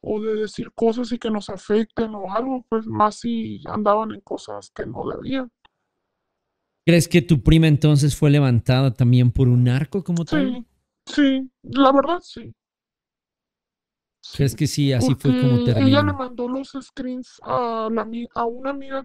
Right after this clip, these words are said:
Speaker 1: a la que te digo que iba a mirar, y creo que le dijo que le iba a ir a hacer un favor, y pues ya de ahí para allá, ya no supimos más de,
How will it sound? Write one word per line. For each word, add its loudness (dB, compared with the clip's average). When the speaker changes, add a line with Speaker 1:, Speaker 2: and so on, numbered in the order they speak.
Speaker 1:
a -8
la -8
que -12
te -10
digo -6
que -12
iba -2
a -2
mirar, -2
y -2
creo 0
que -6
le -4
dijo -10
que -2
le -2
iba 2
a 4
ir 0
a 2
hacer -6
un -10
favor, -2
y -8
pues -14
ya -2
de -6
ahí -8
para -4
allá, -14
ya -4
no -12
supimos -16
más -18
de, -20